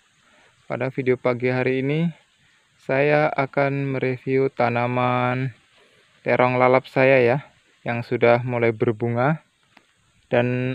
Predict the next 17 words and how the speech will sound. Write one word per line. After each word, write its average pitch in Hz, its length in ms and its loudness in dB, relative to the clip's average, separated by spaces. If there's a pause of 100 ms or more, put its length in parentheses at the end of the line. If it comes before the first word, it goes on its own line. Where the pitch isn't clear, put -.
ada 120 240 -2
juga 120 400 4
yang 135 380 2 (100)
sudah 120 160 2
mulai 123 460 -2 (680)
berbuah, 120 480 2 (560)
tapi 131 300 -2
belum 120 260 -2
banyak. 113 320 -2 (640)
Kita 120 240 -8
akan 123 240 -8
lihat 123 400 -2
mulai 123 240 -4
dari 120 240 -4
sini 127 320 -8
ya. 135 80 -6 (1800)
Ini 123 480 -8